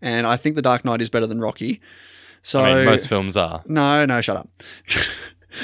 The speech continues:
Speaker 1: Uh, so it is a matter of, is it gonna be at number four or number five for me? Jeez. Uh, I, I didn't, I didn't think this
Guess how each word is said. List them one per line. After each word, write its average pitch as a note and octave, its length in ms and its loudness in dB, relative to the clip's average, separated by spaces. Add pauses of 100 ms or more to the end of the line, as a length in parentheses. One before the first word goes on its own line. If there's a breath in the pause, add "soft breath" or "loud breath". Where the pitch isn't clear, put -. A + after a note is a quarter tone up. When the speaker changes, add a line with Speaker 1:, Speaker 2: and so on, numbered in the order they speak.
(240 loud breath)
Speaker 1:
Uh, C3 320 2
so D#3 180 0
it E3 160 0
is F#3 180 2
a F3 40 -2
matter D3 340 2
of, C#3+ 80 -2
is C#3 160 0
it C#3+ 80 -2
gonna B2+ 140 0
be A#2+ 80 0
at A#2 40 -2
number A#2 200 -2
four A2+ 220 -2
or A2 60 -2
number G#2+ 200 -4
five A#2+ 360 4
for A2+ 280 -2
me? B2 200 0 (800 loud breath)
Jeez. A#2 760 -2 (300 loud breath)
Uh, E3+ 720 2 (720 loud breath)
I, G#3+ 260 2
I A3+ 40 4
didn't, A#3+ 180 2
I F3 100 2
didn't G#3+ 200 2
think G3 200 -2
this - 320 0